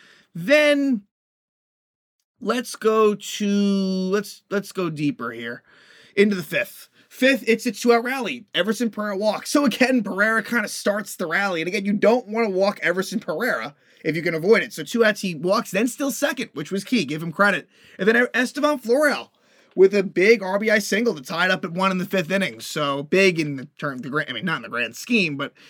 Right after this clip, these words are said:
as far as this game is concerned, makes it one one. And that was all for Kutter Crawford. He was one out away from being in line for the win. Instead, he leaves the game, and he would end up with a no decision. So Rodon was actually the one that had a chance to win it.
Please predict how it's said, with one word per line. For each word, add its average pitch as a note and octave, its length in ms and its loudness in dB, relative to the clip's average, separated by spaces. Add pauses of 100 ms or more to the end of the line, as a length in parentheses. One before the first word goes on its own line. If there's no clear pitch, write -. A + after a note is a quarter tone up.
(140)
as - 60 -20
far F3+ 120 -2
as D3 100 -4
this C#3 100 -8
game E3 240 -4
is D3+ 80 -8
concerned, B2 420 -8 (160)
makes A#3 240 0
it A#3+ 80 -4
one G#3+ 220 2
one. G3+ 140 2
And D#3+ 80 -6
that G3 120 0
was G3+ 160 0
all G#3+ 100 2
for G3+ 120 -6
Kutter F#3 200 -2
Crawford. F3+ 400 -2
He C#3 60 -6
was C#3+ 140 -6
one E3 260 -6
out B3 100 -2
away A3+ 280 2
from F#3 160 -6
being F3+ 160 -4
in F#3 100 -6
line F3+ 200 -2
for F3 80 -8
the D#3 60 -6
win. G#3+ 360 0
Instead, F#3+ 260 -2
he D#3+ 60 -4
leaves F3+ 340 -4
the F3+ 80 -2
game, F3 440 -2 (520)
and D3+ 180 -4
he E3 60 -2
would E3 80 0
end F#3 140 4
up F#3 60 4
with E3 100 -4
a D#3 40 -4
no D#3+ 140 0
decision. D#3+ 560 -2 (540)
So G3+ 600 4
Rodon F#3+ 520 4
was A3+ 160 2
actually F3 360 -2
the D#3 40 -6
one D#3+ 140 -2
that D#3+ 60 -4
had D#3+ 100 0
a - 20 -6
chance D#3 320 -4
to D#3+ 80 -6
win D#3+ 160 -2
it. F#3 160 -2